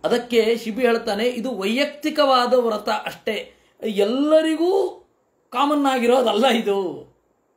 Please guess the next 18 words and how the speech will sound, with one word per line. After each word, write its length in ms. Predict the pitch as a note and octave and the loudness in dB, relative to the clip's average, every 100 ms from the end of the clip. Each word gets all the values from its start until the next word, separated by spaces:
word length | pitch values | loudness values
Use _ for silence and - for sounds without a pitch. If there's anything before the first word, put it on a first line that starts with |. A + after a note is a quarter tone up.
| _ _ _ _ _ _ _ _ _ _ _ _ _ _ - | _ _ _ _ _ _ _ _ _ _ _ _ _ _ -2
ನಾಳೆ 360 | D4+ D#4+ D#4+ | 2 4 4
ಎಲ್ಲ 280 | D4 D#4 D#4 | 2 -2 0
ಹದ್ದುಗಳು 720 | D4+ C#4 D4+ C#4+ D4+ D4 C4+ C4 | 2 0 -2 -4 -4 -4 -6 -4
ಎಲ್ಲ 240 | C#4 D4+ | -2 0
ಗಿಡಗಳು 480 | C#4 D4+ D4 C#4+ D4 | 0 -2 -4 -2 -2
ಅಟ್ಟಿಸ್ಕೊಂಡು 500 | C#4 D4+ A#3+ D4 C#4 | -2 -6 -6 -6 -4
ಬಂದಾಗ 400 | C#4+ C#4 C#4 C#4+ | 0 2 2 2
ಹೋ 460 | B3 C#4 C#4+ C#4+ | 2 2 2 0
ಅಂತ 220 | D4 D#4+ D4+ B3+ A3+ - _ _ - | -2 -2 -2 -2 -4 -14 _ _ -10
ಎಲ್ಲ 420 | B3 D4 D4+ D4+ D4 C#4 C4 B3 A#3 | -6 -4 -4 -2 2 4 4 2 0
ಪಾರಿವಾಳಗಳು 600 | C4+ C#4+ D4 C#4+ C#4 C#4 | 0 0 0 0 0 0
ಓಡಿ 340 | D4+ C4+ C#4 C#4 | -2 0 0 0
ಬಂದು 220 | C4 D4+ | -2 -4
ಶಿಬಿ 220 | A#3 C4+ | -6 -2
ಹತ್ರ 240 | C4+ A3+ D4 | 0 -2 -6
ಕೂತ್ಕೊಳ್ತವೆ 560 | B3+ A3 A3 G#3+ G3+ | -8 -6 -6 -4 -4
ಅಂತ 140 | B3+ B3 | -6 -8
ಇಟ್ಕೊಳ್ಳೋಣ. 440 | G#3 G3+ F#3+ D3+ | -8 -4 -2 -4